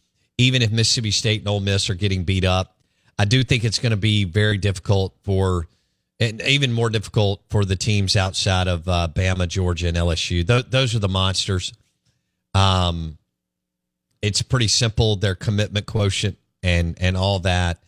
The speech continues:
Uh, but those are the three powerhouses in the league, even with Texas and Oklahoma coming in. There's no other powerhouse. Uh, there are some that have the ability to be a powerhouse,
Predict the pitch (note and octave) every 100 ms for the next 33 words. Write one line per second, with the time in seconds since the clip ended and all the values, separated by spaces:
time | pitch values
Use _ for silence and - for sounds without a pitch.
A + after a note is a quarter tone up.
0 | _ _ _ _ _ _ - E2+ E2+ F#2
1 | C3+ B2+ A#2 G2+ F#2+ G#2+ F#2+ G2+ F#2+ F2+
2 | F#2 F2 F2 E2 D#2+ F2 E2 F2 E2+ G2+
3 | G#2+ G#2 F#2 - G2 - F#2 F#2 F2+ -
4 | E2+ F2+ F2 E2 F#2 E2+ E2+ E2 E2 E2+
5 | A#2+ A#2 G#2 F2 F#2+ F2 E2 E2 D#2+ -
6 | - _ _ _ _ _ _ - A2 C3
7 | B2 - D#3+ C3 A2 A#2 G#2 - _ _
8 | _ _ _ _ _ _ _ _ _ _
9 | _ _ _ _ B2 A2 F#2 A2+ B2 G2
10 | F2 G#2 C3 G2 E2+ D2+ D#2 D2 -